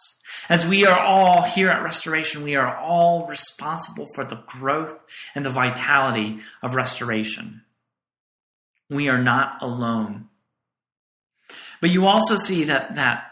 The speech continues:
the people of God separated themselves. So that you, you see that, that separation needs to happen if we, if we are going to have any lasting commitments.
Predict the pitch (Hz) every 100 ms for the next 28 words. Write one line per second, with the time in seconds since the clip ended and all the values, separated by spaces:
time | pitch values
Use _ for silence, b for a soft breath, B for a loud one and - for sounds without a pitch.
0 | _ _ B B B B 151 123 202 196
1 | 175 - 156 151 - - 123 156 139 123
2 | 127 113 - 110 104 - 135 139 151 156
3 | 156 175 160 - 190 190 165 143 - B
4 | B B B 143 143 - - - - -
5 | 196 190 196 170 170 202 - 202 175 165
6 | 185 196 - - 165 - - 202 202 151
7 | 135 135 151 - 160 156 156 151 147 160
8 | 160 - 151 143 143 139 131 127 120 -
9 | - 147 139 123 123 113 - - - -
10 | -